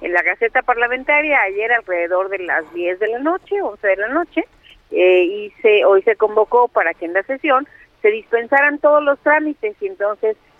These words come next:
eh, por ser de urgente resolución, decidieron que no hubiera turno a comisiones, que no se debatiera en comisiones, que no se elaborara un dictamen, sino que se aprobara tal cual, eh, fue enviada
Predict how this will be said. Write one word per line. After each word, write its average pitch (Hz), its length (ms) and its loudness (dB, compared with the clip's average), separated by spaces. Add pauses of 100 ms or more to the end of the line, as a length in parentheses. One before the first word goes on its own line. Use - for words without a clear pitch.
(100)
eh, 190 120 4
por 196 280 0
ser 233 180 4
de 226 120 2
urgente 233 680 2
resolución, 247 640 -2
decidieron 269 600 0
que 180 260 0
no 175 160 0
hubiera 165 600 2 (120)
turno 180 280 -2
a 175 40 0
comisiones, 320 680 -2 (300)
que 170 80 0
no 180 320 0
se 175 140 2
debatiera 175 440 2
en 185 100 -8
comisiones, 294 680 0
que 180 120 2
no 160 160 0
se 202 120 0
elaborara 170 560 2
un 190 120 -6
dictamen, 262 480 -4 (300)
sino 233 240 -2
que 226 140 2
se 233 100 2
aprobara 240 500 2 (100)
tal 269 300 0
cual, 220 260 2 (460)
eh, 175 220 -6
fue 190 240 0
enviada 180 400 0